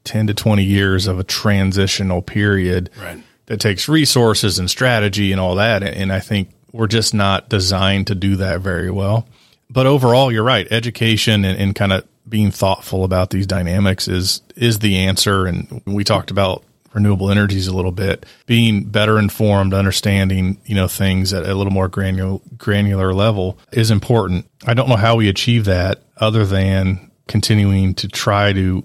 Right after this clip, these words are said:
Speaker 1: put people in leadership positions, whether they're elected officials or they lead nonprofits or whatever, at the community level who, who have that longer term vision.
Speaker 2: Right. Because it,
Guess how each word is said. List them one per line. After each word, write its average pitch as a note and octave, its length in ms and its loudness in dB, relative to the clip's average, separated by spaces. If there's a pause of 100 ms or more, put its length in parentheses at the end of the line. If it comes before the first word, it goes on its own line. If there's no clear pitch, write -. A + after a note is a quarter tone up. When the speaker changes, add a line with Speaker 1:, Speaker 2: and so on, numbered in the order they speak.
(100)
Speaker 1:
put A2 180 -6
people G#2 340 0
in G2 100 4
leadership F#2+ 400 0
positions, F#2+ 540 0
whether F#2 300 0
they're F#2 100 0
elected F#2 320 0
officials F#2+ 640 0
or E2+ 200 -2 (260)
they G2 120 0
lead F#2 260 0 (220)
nonprofits G2+ 760 0
or G2 40 2
whatever, G2+ 520 2 (160)
at B2 160 0
the A2+ 80 -2
community A2 340 2
level F#2+ 380 2
who, F#2+ 240 0 (160)
who G#2 140 0
have G#2 260 0
that F#2+ 160 -4
longer F#2 420 0
term F2+ 240 -6
vision. F#2+ 380 -6 (160)
Speaker 2:
Right. E2 200 -14 (200)
Because A#2+ 260 0
it, - 300 -4